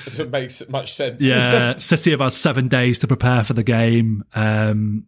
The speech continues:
Speaker 2: hopefully, you know, get one or two players back from injury. They're, they're at home in front of their own crowd. There's gonna be an amazing atmosphere, and hopefully they, they just go out and, and,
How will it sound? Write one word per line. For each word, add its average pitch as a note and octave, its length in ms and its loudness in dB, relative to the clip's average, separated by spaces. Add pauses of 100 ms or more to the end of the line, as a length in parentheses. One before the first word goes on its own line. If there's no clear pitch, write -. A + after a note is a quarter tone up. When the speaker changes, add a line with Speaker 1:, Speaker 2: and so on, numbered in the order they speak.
(120)
Speaker 2:
hopefully, B2+ 420 0
you A2+ 80 4
know, G#2+ 360 0
get B2 160 -2
one A#2+ 160 0
or A2 60 0
two A2+ 180 2
players A2+ 260 2
back - 180 -4
from A2+ 120 -2
injury. G#2+ 540 2 (600)
They're, A2+ 180 0
they're A#2 220 0
at - 60 -4
home A#2 280 4
in G#2+ 60 2
front - 180 -4
of A2+ 80 2
their A2+ 80 2
own A2 140 0
crowd. A2+ 380 2
There's G#2+ 120 -2
gonna A#2 80 0
be G#2+ 140 0
an G#2+ 80 0
amazing G#2+ 340 0
atmosphere, G#2 480 -2
and G2+ 80 -2
hopefully A2 380 -2
they, G2+ 160 -2
they - 160 -6
just G2+ 180 -6
go G#2 140 0
out G#2 240 -4
and, G#2+ 100 -4
and, G2 320 -6